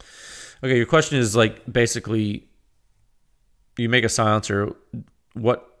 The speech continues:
the, does the me-, does the different metal you make the silencer out of affect the sound signature? Or what effect does it have on sound suppression? Um, I, n-, not a significant amount.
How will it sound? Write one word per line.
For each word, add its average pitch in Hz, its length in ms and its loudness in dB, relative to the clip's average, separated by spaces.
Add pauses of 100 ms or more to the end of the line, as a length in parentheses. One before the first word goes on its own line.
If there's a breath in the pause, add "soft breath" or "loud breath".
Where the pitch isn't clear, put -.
the, 113 200 -10
does 104 280 -2
the 117 80 0
me-, 107 320 -4
does 104 160 -2
the 98 80 -6
different 113 280 -4
metal 104 440 -2
you 107 100 -6
make 104 260 -6
the 107 60 -12
silencer 101 360 -4
out 95 140 0
of 95 140 -2
affect 98 260 -8
the - 60 -12
sound 90 240 -6
signature? 78 420 -14 (2000 loud breath)
Or 117 360 2 (760)
what 123 200 2
effect - 360 0
does 107 120 -2
it 95 80 -2
have 95 380 2 (160)
on 98 140 -4
sound 90 200 -4
suppression? - 580 -8
Um, 185 400 0 (880)
I, 139 100 2 (200)
n-, 147 240 -4
not 160 160 6
a 123 40 0
significant 110 440 -4
amount. 110 300 -4